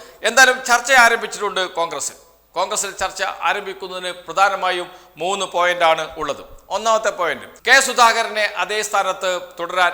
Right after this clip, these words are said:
അനുവദിക്കുക. അതോടൊപ്പം പ്രവർത്തന മികവില്ലാത്ത, സജീവമല്ലാത്ത ഭാരവാഹികളെ മാറ്റുക, പുതിയ ആളുകളെ കൊണ്ടുവരിക. അതേപോലെ ഒഴിവുള്ള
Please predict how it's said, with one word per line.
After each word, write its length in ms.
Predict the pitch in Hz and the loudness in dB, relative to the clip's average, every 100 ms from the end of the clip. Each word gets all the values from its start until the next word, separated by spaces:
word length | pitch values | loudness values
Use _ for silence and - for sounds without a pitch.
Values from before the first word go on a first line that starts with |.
| - | -2
അനുവദിക്കുക. 440 | 165 160 139 131 107 - - _ _ _ _ 127 | -6 -8 -10 -10 -12 -14 -20 _ _ _ _ -6
അതോടൊപ്പം 440 | 151 170 175 220 175 - - - - | -2 -2 0 -2 -4 -12 -20 -20 2
പ്രവർത്തന 400 | 196 240 - 262 240 | 4 4 4 2 2
മികവില്ലാത്ത, 600 | 226 220 190 175 160 117 - - - - | 0 -2 2 2 2 -6 -10 -16 -10 -4
സജീവമല്ലാത്ത 840 | 165 214 233 208 190 190 180 185 175 175 - - - _ 123 | -2 2 2 2 2 4 2 2 0 0 -6 -20 -20 _ 0
ഭാരവാഹികളെ 720 | 170 190 202 175 170 160 160 156 - | 2 4 4 2 2 -2 -4 -6 -4
മാറ്റുക, 320 | 156 170 196 220 - - - | -4 -2 0 0 0 -8 -18
പുതിയ 220 | 165 185 175 - 156 | -14 -6 -6 -2 -4
ആളുകളെ 320 | 165 160 151 147 | -2 -6 -8 -10
കൊണ്ടുവരിക. 420 | 147 139 127 117 95 - _ _ _ _ - | -12 -10 -10 -10 -14 -18 _ _ _ _ -8
അതേപോലെ 480 | 131 185 175 180 175 175 147 | -4 -4 -4 -6 -6 -6 -6
ഒഴിവുള്ള 380 | 180 240 226 | -4 -2 -2